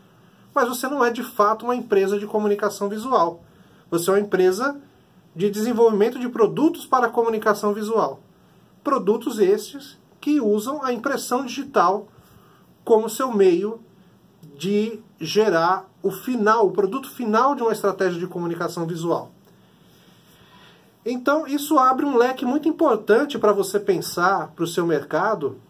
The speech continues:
e pro seu cliente e realmente se posicionar. Eu estou fazendo comunicação visual ou eu estou só imprimindo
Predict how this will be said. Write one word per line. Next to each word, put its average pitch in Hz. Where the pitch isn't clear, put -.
e 165
pro 170
seu 185
cliente 185
e 196
realmente 277
se 277
posicionar. 247
Eu 208
estou 285
fazendo 233
comunicação 196
visual 170
ou 240
eu 254
estou 233
só -
imprimindo 233